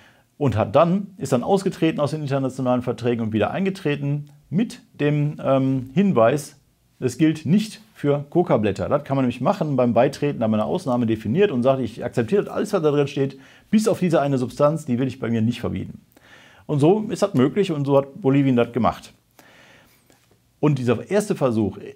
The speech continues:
eben zu beantragen, dass die Coca-Blätter rausgenommen werden aus den internationalen Verträgen, das ist ja abgelehnt worden. Ja, deswegen mussten sie diesen Austritt, Wiedereintritt-Move machen.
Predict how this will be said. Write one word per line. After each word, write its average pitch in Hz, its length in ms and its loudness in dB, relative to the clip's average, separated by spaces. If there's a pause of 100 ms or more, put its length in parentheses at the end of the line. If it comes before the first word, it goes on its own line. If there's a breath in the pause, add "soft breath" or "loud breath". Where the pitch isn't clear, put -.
(140)
eben 131 300 -2
zu 120 100 -6
beantragen, 107 720 -2
dass 117 140 -6
die 135 80 -10
Coca-Blätter 120 500 0
rausgenommen 120 540 0
werden 101 180 0
aus 135 200 -6
den 160 100 -4
internationalen 127 580 -4
Verträgen, 123 720 -4
das 131 120 -4
ist - 40 -4
ja 160 140 -2
abgelehnt 92 500 -2
worden. 92 220 -4
Ja, 127 100 0
deswegen 143 320 0
mussten 147 240 -2
sie 123 80 2
diesen 117 180 -2
Austritt, 135 380 -2
Wiedereintritt-Move 123 840 0
machen. 151 520 -2